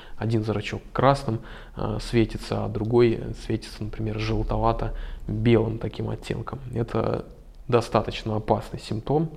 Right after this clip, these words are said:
Ну, опасный не в том плане, что это прям сразу что-то такое прям серьезное, но это должно насторожить, и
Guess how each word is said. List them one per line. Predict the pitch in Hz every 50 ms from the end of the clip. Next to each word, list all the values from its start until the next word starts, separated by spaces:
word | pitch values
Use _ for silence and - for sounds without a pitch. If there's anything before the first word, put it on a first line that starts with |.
| - 139
Ну, | 139 143 - 135
опасный | 123 120 - 120 131 127 - - 110 107 - - - - - -
не | - 120
в | 113 -
том | - 160 160 143
плане, | - 123 120 110 110 110
что | 107 - - - 110 107
это | 107 110 - -
прям | 113 - - 113 104 -
сразу | - - - 127 117 117 113 113 107 104 104 - - -
что-то | - - - - - -
такое | - - 113 - - 113 110
прям | - - - - 120
серьезное, | - - 120 113 113 120 131 135 123 117 113 117 - - - - - - - -
но | 113 113 113 120
это | 120 117 117
должно | 104 107 110 113 113 120 117
насторожить, | 110 107 - - - 113 113 113 117 135 143 135 139 - - -
и | 110 110 110 110 107 107 107 107 113 110